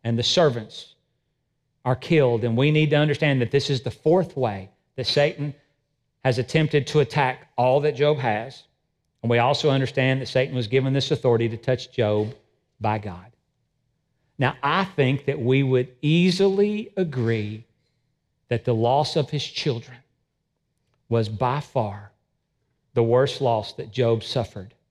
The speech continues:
on this day. Verse nineteen, this fourth messenger says,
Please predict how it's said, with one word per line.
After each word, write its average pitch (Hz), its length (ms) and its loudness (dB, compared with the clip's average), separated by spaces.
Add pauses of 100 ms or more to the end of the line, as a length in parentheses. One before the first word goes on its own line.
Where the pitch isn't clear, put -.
(360)
on 107 160 -2
this 104 180 -2
day. 90 200 -14 (2250)
Verse 135 240 0
nineteen, 147 480 2
this 120 140 2
fourth 147 260 2
messenger 131 480 0
says, 110 480 0